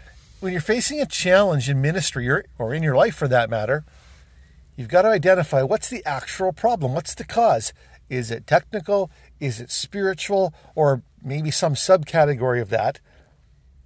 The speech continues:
Because you can't address the issue, you can't solve a problem till you know, till you know the nature of it. And you can waste a lot of time and a lot of money, uh, trying to solve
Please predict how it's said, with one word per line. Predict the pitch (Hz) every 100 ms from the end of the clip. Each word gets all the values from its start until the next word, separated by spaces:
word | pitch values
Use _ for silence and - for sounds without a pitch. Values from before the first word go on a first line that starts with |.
| _ _ _
Because | - 180 160
you |
can't | 151 208 240
address | 190 120 131 202 -
the | 143
issue, | 127 - 135
you | 131
can't | 202 151
solve | - 165 117
a |
problem | - 214 220 135
till | 160
you | 143
know, | 139 180 165 - _ _ _ _ _ -
till | 165 143
you |
know | 147 170
the | 156
nature | 208 -
of | 147
it. | 107 - _ _ _ _ _ _ _ _
And | 127
you | 139
can | 185
waste | 180 -
a | 113
lot | 104 131 185
of | 190
time | - 175 165
and | 135 113
a | 113
lot | 180
of | 147
money, | 131 165 147 101 - _ _ _ _ -
uh, | 113 120
trying | - 165 165 156
to | 131
solve | - 170 151 151 143 113